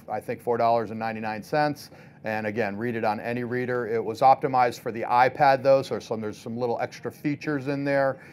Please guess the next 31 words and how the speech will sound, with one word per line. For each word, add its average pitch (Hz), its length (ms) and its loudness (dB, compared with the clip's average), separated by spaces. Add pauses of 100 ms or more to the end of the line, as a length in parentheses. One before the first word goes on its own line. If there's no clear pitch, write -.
(240)
if 113 200 -4
you 120 380 -4
read 127 240 -4
it 120 80 0
on 113 180 2
an 113 60 -4
iPad. 104 560 0 (600)
So, 110 520 2
uh, 107 260 0
but 123 380 4 (180)
if 127 160 -4
you 147 80 2
wanna 180 220 8
learn 170 260 6
more 175 200 6
about 143 300 4
this 135 220 -2
idea 135 380 2
of 120 200 0
working 135 300 -2
from 120 160 -4
a 110 60 -6
shot 123 360 4
list, 110 280 -4
that 117 260 2
would 113 160 -6
be 113 140 -6
one 113 240 -4
place 110 320 -4
to 113 100 -10
go. 95 300 -2